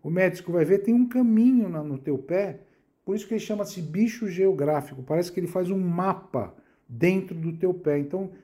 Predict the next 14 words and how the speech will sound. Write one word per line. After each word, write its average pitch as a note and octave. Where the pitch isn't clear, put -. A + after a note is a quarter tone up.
tem A3
tratamento, A3
claro, D#3
mas C#3+
a D#3
gente, F#3+
por E3+
isso -
que A3
evita F3
levar D#3
animais D3+
pra E3
praia, C#3